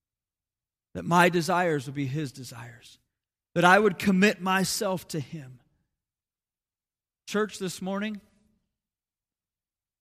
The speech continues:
I'm just gonna ask, would today be a day that you would just decide, "I'm gonna make some changes in my prayer life.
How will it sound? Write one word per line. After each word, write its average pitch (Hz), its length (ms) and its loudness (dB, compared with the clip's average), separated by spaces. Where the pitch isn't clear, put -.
I'm 170 200 -8
just 185 180 -10
gonna 151 160 -8
ask, 131 540 -12
would 151 220 -6
today 165 480 0
be 170 180 -2
a 160 60 0
day 147 340 -2
that 143 160 -6
you 156 140 -6
would 147 140 -6
just 143 280 -10
decide, 135 640 -6
"I'm 143 100 -6
gonna 156 160 -2
make 139 240 -4
some 143 180 -10
changes 127 480 -8
in 131 100 -8
my 127 160 -8
prayer 135 320 -10
life. 110 440 -18